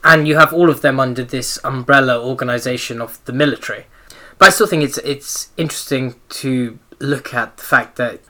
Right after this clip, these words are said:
where does the individual, and from the British tradition, or at least the, very much the liberal tradition, everyone thinks of the individual as a free spirit or able to make their own decisions. But within this institution,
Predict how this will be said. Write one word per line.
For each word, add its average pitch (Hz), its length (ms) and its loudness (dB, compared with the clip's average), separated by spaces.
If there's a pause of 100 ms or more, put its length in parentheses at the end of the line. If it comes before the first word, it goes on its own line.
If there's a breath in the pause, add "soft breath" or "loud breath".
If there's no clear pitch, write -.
(160)
where 147 200 6
does 131 360 0
the 131 200 -4
individual, 135 720 -4
and 127 600 -4
from 131 400 0
the 120 100 -8
British 139 380 -4
tradition, 123 400 -10
or - 20 -4
at 120 60 -4
least - 280 -8
the, 120 240 -6
very 123 200 -2
much 123 220 -8
the 123 60 -10
liberal 127 400 -4
tradition, 120 500 -12 (520 loud breath)
everyone 160 300 2
thinks 131 280 -4
of 123 120 -8
the 127 100 -4
individual 123 540 -4
as - 580 -6
a 123 60 -6
free - 200 -4
spirit 127 540 -2
or 117 380 -8 (180)
able 143 240 2
to 131 160 -8
make 131 300 -6
their 123 220 -2
own 120 480 -4
decisions. 151 580 -4 (540 loud breath)
But 151 100 2
within 151 480 4
this 180 260 -2
institution, 120 880 -8